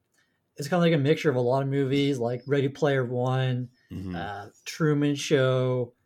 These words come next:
Speaker 1: um, a few other movies as well. I really liked it, and, uh, Bettina really enjoyed it too.
Speaker 2: Nice.
Speaker 1: Yeah. Um, watched Untold Malice at the Palace.
Speaker 2: What'd you think?
Speaker 1: I thought it was really good.
Speaker 2: Yeah.
Speaker 1: Um,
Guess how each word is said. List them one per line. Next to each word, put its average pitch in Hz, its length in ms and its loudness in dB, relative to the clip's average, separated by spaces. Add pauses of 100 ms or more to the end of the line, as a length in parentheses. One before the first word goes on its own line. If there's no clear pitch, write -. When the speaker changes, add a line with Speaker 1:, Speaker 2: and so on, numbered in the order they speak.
(360)
Speaker 1:
um, 101 600 -10 (100)
a - 40 -10 (260)
few 156 180 2
other 131 120 0
movies 120 340 -4
as 104 120 -10
well. 98 300 -10
I 104 120 -12
really 110 340 -10
liked 107 260 -12
it, 110 180 -10
and, 104 280 -16
uh, 92 240 -14 (260)
Bettina 131 340 0
really 117 200 0
enjoyed 110 340 -4
it 101 100 -12
too. 101 300 -14 (1400)
Speaker 2:
Nice. - 320 -12 (480)
Speaker 1:
Yeah. 170 220 -8 (360)
Um, 127 460 0
watched 131 520 0
Untold 139 460 2
Malice 131 380 -2
at 117 80 -8
the 117 80 -10
Palace. 156 760 0 (200)
Speaker 2:
What'd 92 260 -4
you 92 80 -8
think? 98 360 -2 (240)
Speaker 1:
I 151 80 0
thought 180 120 6
it 165 60 10
was 135 100 4
really 143 180 6
good. 120 420 0
Speaker 2:
Yeah. 85 220 -2 (100)
Speaker 1:
Um, 110 440 -8